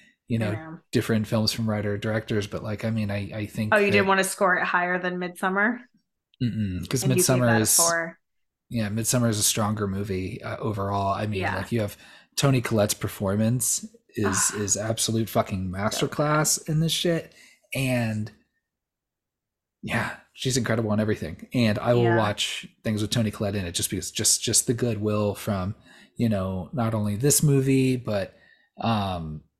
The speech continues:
Speaker 1: you know, I mean, I talked about how much I liked her in that remake of <laughs> Fright Night. She kicks ass in that
Speaker 2: Oh,
Speaker 1: too.
Speaker 2: she's so good.
Speaker 1: So she's got
Speaker 2: So
Speaker 1: some,
Speaker 2: good in
Speaker 1: she's got some
Speaker 2: everything.
Speaker 1: horror cred. And of course, you know, like, Knives Out, maybe, you know, m-, a little more recently, even that was a couple years ago now,
Speaker 2: Yeah.
Speaker 1: but
Speaker 2: I like
Speaker 1: she's,
Speaker 2: Knives
Speaker 1: uh,
Speaker 2: Out.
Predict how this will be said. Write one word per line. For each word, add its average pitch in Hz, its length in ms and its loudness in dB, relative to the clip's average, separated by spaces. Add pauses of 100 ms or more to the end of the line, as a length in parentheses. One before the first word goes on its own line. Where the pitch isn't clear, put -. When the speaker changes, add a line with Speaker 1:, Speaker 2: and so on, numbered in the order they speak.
(800)
Speaker 1:
you 127 160 0
know, 113 200 4
I 110 140 2
mean, 110 140 2
I 101 100 2
talked - 220 -2
about 104 140 0
how 117 80 -2
much 104 180 -2
I 104 60 2
liked 98 320 -2
her 107 140 0
in 98 100 -2
that 95 140 -6
remake 104 340 -2
of - 80 -6
<laughs> - 0 -
Fright - 380 -4 (120)
Night. 180 200 -6
She - 180 -2
kicks - 240 -2
ass 143 240 2
in 151 120 -2
that 147 240 -4
Speaker 2:
Oh, - 120 4
Speaker 1:
too. 113 140 4
Speaker 2:
she's - 160 -14
so 214 240 -10
good. - 40 -
Speaker 1:
So 175 320 6
she's 247 220 4
got 240 180 8
Speaker 2:
So - 20 8
Speaker 1:
some, 330 180 6
Speaker 2:
good 339 60 6
in 349 120 4
Speaker 1:
she's - 60 -2
got - 160 6
some 123 120 -2
Speaker 2:
everything. - 0 -
Speaker 1:
horror 117 300 0
cred. 131 320 0 (400)
And 151 380 0
of 139 80 -6
course, 143 320 0
you 131 80 -2
know, 113 160 -4
like, 110 300 -6
Knives 117 360 0
Out, 104 400 -4
maybe, 107 240 2
you 104 180 0
know, 113 60 0
m-, 123 420 -4 (100)
a 117 40 -2
little 107 180 -2
more 104 200 -2
recently, 104 400 -2
even 110 120 -4
that 98 80 -2
was 87 100 -6
a - 40 -10
couple 85 240 -8
years 92 260 -8
ago 98 200 -4
now, 101 240 -6
Speaker 2:
Yeah. 180 60 -2
Speaker 1:
but 170 200 -4 (260)
Speaker 2:
I 311 80 4
like 131 200 4
Speaker 1:
she's, - 20 4
Speaker 2:
Knives 208 280 2
Speaker 1:
uh, - 0 -
Speaker 2:
Out. 71 240 -6